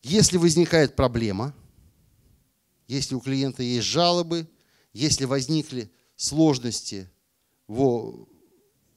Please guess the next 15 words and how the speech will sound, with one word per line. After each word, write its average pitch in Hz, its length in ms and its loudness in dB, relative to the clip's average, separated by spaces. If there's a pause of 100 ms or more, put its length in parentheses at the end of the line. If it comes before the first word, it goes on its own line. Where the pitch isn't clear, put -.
(480)
их 131 160 -6
взаимоотношениях 131 920 0
с - 420 -6
приобретенным 135 800 0
у 113 40 -12
компании 147 440 -4
продуктом, 190 600 -4 (1700)
эти 151 420 0
проблемы 196 500 2
должны 156 300 4
решаться 156 540 2
максимально 135 880 0 (320)
быстро, 185 420 -2
максимально 151 640 0
оперативно. 185 920 -4